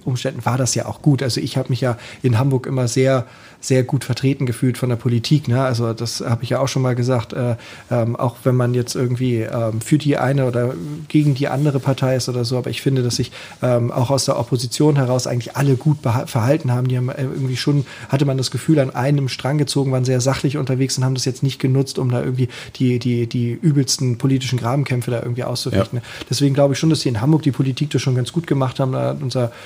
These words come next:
Speaker 1: Bürgermeister, glaube ich, auch, ähm, ähm, viel Anteil dran gehabt. Das finde ich schon, schon okay. Trotz alledem muss man halt natürlich auch sagen, „Okay, beim nächsten Mal wäre das halt schon schön, wenn man da ein bisschen intelligenter bei umgeht“, ne?
Speaker 2: Ja, oder jetzt im Nachhinein sagt, äh,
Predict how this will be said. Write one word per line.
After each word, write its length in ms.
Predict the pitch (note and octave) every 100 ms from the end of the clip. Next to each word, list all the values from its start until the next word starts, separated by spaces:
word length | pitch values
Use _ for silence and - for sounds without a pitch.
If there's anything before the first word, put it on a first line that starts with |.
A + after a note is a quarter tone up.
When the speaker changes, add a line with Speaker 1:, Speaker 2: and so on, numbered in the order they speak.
| - -
Speaker 1:
Bürgermeister, 500 | C#3+ C#3 C3+ C#3 C3
glaube 220 | C3 B2+
ich, 120 | -
auch, 260 | A#2 A2+ - B2+
ähm, 560 | B2+ B2 A#2+ A#2 D#3+ -
ähm, 160 | B2
viel 200 | - D3
Anteil 340 | C#3+ C#3+ C#3 C3
dran 220 | B2 B2+
gehabt. 260 | B2 B2+
Das 280 | B2 - - - - - -
finde 200 | C#3 B2
ich 40 |
schon, 180 | C3+ A#2+
schon 200 | - A#2+
okay. 260 | A2+ A#2+ A2+ -
Trotz 220 | - C3
alledem 380 | D3+ B2+ C3+ C#3+
muss 180 | C#3 -
man 160 | C3 B2
halt 140 | C3+
natürlich 360 | A#2+ C3 A2+ B2
auch 140 | B2
sagen, 220 | A#2+ A#2
„Okay, 180 | A#2 B2+
beim 400 | B2 A#2 C3 C3
nächsten 240 | B2+ -
Mal 140 | A#2+ A2+
wäre 100 | B2
das 180 | A#2+ -
halt 140 | A#2
schon 180 | - A#2+
schön, 380 | - C3 B2+ A#2
wenn 80 |
man 140 | A2+ A2+
da 80 | A#2
ein 80 |
bisschen 260 | A#2 - A2+
intelligenter 540 | A2 B2 A#2+ A2+ A2+
bei 80 | G#2+
umgeht“, 400 | - A#2+ A#2 G#2
ne? 60 | A2 - - - - - - -
Speaker 2:
Ja, 180 | B2 A#2 -
oder 220 | F#2 F#2
jetzt 200 | G2+ -
im 80 | G2+
Nachhinein 680 | G2 G2+ - G#2+ G2+ G2+ G2
sagt, 320 | G2+ G2 -
äh, 280 | - F2+